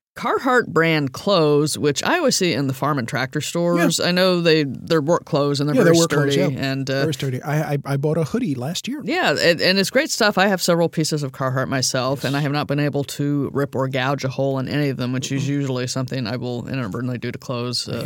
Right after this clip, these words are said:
Speaker 2: Yeah.
Speaker 1: in the first week.
Speaker 2: Carhartt built like a Tonka.
Speaker 1: Yes.
Speaker 2: Like
Speaker 1: All
Speaker 2: an
Speaker 1: right.
Speaker 2: old school Tonka.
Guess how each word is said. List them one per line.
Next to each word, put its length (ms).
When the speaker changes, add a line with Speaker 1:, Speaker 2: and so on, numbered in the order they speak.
Speaker 2:
Yeah. 60
Speaker 1:
in 60
the 60
first 260
week. 340
Speaker 2:
Carhartt 380
built 200
like 140
a 60
Tonka. 440
Speaker 1:
Yes. 400
Speaker 2:
Like 20
Speaker 1:
All 20
Speaker 2:
an 40
Speaker 1:
right. 120
Speaker 2:
old 100
school 220
Tonka. 300